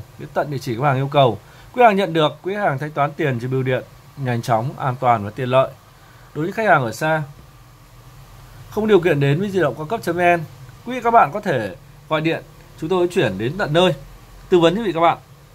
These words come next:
Di động cao cấp chấm V N có rất nhiều video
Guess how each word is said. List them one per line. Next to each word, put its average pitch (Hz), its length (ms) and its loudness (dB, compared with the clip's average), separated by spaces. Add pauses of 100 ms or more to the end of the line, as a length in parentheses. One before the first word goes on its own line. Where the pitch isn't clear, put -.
(1600)
Di 196 120 -2
động 214 160 6
cao 202 100 2
cấp 269 160 0
chấm 202 160 -2
V 202 40 0 (140)
N 202 40 -2
có 214 100 -2
rất 233 200 -6
nhiều 165 220 2
video 160 460 4